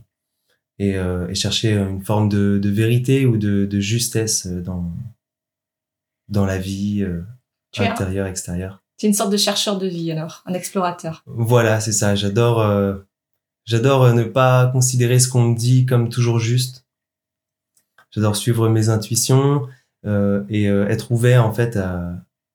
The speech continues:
Speaker 1: à ce que, au nouveau, quoi, à, à me dire, « Ok,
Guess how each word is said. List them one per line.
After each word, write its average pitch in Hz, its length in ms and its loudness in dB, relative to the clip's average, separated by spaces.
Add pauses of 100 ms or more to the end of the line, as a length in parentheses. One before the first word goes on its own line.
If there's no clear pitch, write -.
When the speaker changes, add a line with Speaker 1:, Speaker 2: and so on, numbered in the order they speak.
(440)
Speaker 1:
à 101 100 -8
ce - 160 -8
que, 92 880 -4 (400)
au 110 120 2
nouveau, 120 360 4
quoi, 98 180 -2
à, 98 80 -2
à 98 40 -2
me 104 260 0
dire, « 110 220 2 (100)
Ok, 101 140 -2